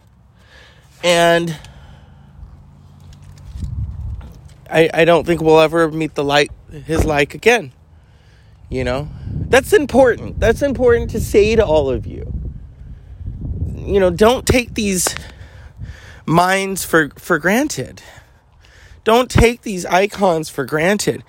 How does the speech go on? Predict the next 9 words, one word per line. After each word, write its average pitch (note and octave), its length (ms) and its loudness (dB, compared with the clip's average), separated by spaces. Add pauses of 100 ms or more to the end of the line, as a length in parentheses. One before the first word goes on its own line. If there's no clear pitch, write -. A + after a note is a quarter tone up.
(320)
They A3 180 4
teach A#3 380 -2
you A#3 80 -2
something F#3+ 460 0
about D3+ 320 0
yourself. C#3+ 720 -4 (920)
You D#3+ 160 0
know, C#3+ 340 -2 (100)
and D3+ 480 -2